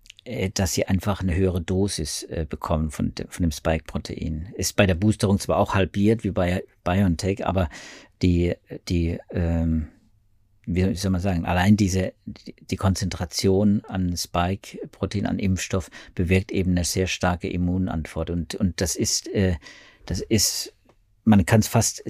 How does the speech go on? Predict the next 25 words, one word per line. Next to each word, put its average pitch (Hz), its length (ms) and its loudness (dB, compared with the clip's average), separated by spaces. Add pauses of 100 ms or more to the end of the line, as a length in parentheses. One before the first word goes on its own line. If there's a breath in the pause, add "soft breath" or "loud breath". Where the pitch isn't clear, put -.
man 101 100 2
kann's 101 160 0
fast - 240 -2
linear 104 520 4
ablesen. - 460 0
Also 92 280 -4
BioNTech 98 600 2
hat 98 120 -4
etwa 98 220 -2
die, 90 260 -4
die 90 120 0
Hälfte, 101 520 0 (100)
äh, 95 240 -2
der - 140 0
Konzentration, 98 880 0
hat 92 120 -2
dadurch, 95 380 -2 (440 loud breath)
äh, 95 200 6
bei - 240 0
vielen 101 300 4
auch - 180 -4
weniger 92 480 2
Nebenwirkungen, 98 920 0 (320)
akute, 95 540 2 (340)
ku-, - 140 -4